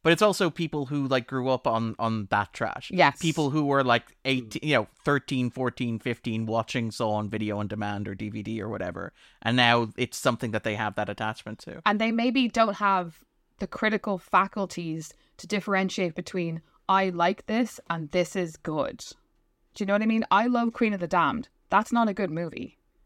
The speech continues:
Speaker 2: That movie's a piece of shit. It doesn't make any sense. I love it. But, I, you know what I mean? And I've written pieces defending it. But if I had to go and review that movie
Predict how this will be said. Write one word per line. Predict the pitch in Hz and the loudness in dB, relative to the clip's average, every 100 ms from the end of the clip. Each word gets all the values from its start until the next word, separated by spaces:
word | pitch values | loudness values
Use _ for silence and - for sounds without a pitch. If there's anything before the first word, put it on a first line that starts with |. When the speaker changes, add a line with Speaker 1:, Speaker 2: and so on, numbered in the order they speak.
| _ _ - | _ _ -2
Speaker 2:
That | 202 | 0
movie's | 220 233 214 | 2 2 0
a | |
piece | 208 - | -2 -6
of | 202 | -4
shit. | - 160 | 0 -2
It | - | -2
doesn't | 190 214 | -4 0
make | 190 | 0
any | 165 | -2
sense. | 165 - - 381 - - 359 - - - | -4 -4 0 -2 -2 -8 -10 -8 -12 2
I | 233 | 4
love | 254 262 156 | 4 2 0
it. | - _ - 165 - - | -4 _ -14 -14 -14 -12
But, | - - | -6 -4
I, | - - | -4 -2
you | 220 233 | 2 4
know | |
what | 240 | 4
I | |
mean? | 254 | 4
And | 220 | 4
I've | 226 220 | 0 2
written | 262 | 0
pieces | 247 277 226 208 | 2 2 0 -6
defending | 190 226 233 180 | 0 2 2 0
it. | - _ - | -6 _ -8
But | 202 | 0
if | 247 | 4
I | |
had | 247 254 | 4 2
to | - | -2
go | 226 | -2
and | 196 | -2
review | 180 165 175 240 | -4 -4 0 2
that | 277 262 | 2 2
movie | 285 294 349 320 | 0 -2 -4 -4